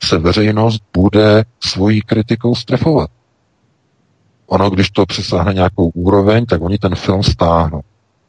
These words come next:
Když bude ta kritika dál pokračovat dalších pár dnů, ten film bude stažený, to vám garantuju. Ale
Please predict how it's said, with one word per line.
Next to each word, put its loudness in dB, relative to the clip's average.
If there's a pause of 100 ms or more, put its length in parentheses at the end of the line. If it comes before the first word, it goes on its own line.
(760)
Když 0
bude 0
ta -6
kritika -4
dál 0
pokračovat 0
dalších -2
pár -2 (100)
dnů, 2 (220)
ten -6
film -2
bude 2
stažený, 0
to -10
vám -2
garantuju. 0 (500)
Ale 0